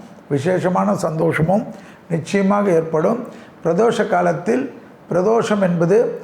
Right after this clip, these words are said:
வாழ்க்கையில் நமக்கு அருள் பாலிக்கிறதில்ல. நமக்குள்ளான பிரச்சனைகள்,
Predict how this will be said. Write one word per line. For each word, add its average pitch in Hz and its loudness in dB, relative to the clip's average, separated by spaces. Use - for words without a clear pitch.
வாழ்க்கையில் 196 0
நமக்கு 160 -2
அருள் 208 2
பாலிக்கிறதில்ல. 202 0
நமக்குள்ளான 190 2
பிரச்சனைகள், 185 0